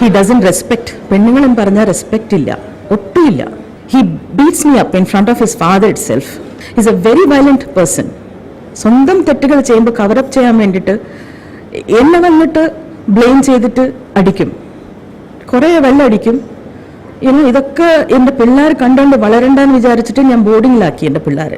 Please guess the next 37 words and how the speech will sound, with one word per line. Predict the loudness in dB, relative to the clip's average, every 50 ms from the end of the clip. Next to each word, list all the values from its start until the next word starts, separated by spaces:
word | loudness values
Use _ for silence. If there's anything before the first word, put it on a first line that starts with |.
| -4
ഞാൻ | -4 -2 0
ഒരിക്കലും | 0 -2 -2 -2 0 0 2 2 2 2
ഞാൻ | 2 0 0
വിചാരിച്ചില്ല | 0 0 0 0 0 0 0 0 0 0
എൻ്റെ | -2 -2 -2
പിള്ളേരെ | -2 0 0 0 0 -2 -2 -6 -10 -16 -16 -18 -20 -16 -8 -2
ഞാൻ | 0 2 4
ബോർഡിങ്ങിലാക്കാൻ, | 4 4 2 2 2 0 0 -2 -2 -2 -2 -2 -2 -2 -2 -2 -2
ആക്കാനുള്ള | -2 0 0 0 2 2 2 2 2 2
ഒരു | 2 0 -2 -2 -6 -10 -16 -20 -20 -14 -6 -4
സിറ്റുവേഷൻ | -4 -2 0 0 0 0 2 0 0 0
വരുമെന്ന്. | 2 0 0 0 0 -2 -4 -8 -16 -20 -16 -8 -6 -4
മുകേഷ് | -4 -2 -2 -2 -2 -2 -2 -2 -2
walk | -2 -2 0 0
in | 2 2 4
and | 2 2 2
walk | 0 -2 -2 -4
out | -4 -4 -8 -14 -14 -6 -6
husband | -6 -4 0 0 0 0 0
ആണ് | -2 -6 -10 -14 -20 -20 -20 -16 -8 -4
വീട്ടിൽ. | -4 -4 -2 -2 -4 -6 -6 -8 -18 -20 -20 -20 -20 -20 -14 -8 -8
എപ്പോഴെങ്കിലും | -6 -2 0 0 2 2 2 2 2
വരും, | 2 2 2 2 0 -2 -4 -8 -12 -18 -20 -20 -14 -6 -2
പോകും, | 0 0 0 0 -2 -4 -4 -2
വരും, | 0 0 2 2 0 0 0
പോകും. | 0 0 0 -2 -4 -6 -10 -12 -6
And | -4 -2 0
bringing | 2 2 4 4 4 4 2 2
women | 2 2 2 2 0 2 2
to | 0 0 0 0 -2 -4 -6 -4 -2
my | -2 -2 0 0
house, | -2 -2 -2 -6 -10 -16 -18 -18 -20 -14 -6 -2
his, | -2 0 0 -2 -8 -12 -14 -18 -20 -20 -20 -16 -10 -4
what, | -2 -2 0 0
whoever | 0 0 2 2 2 2 2
he | 2 2 2
was | 0 -2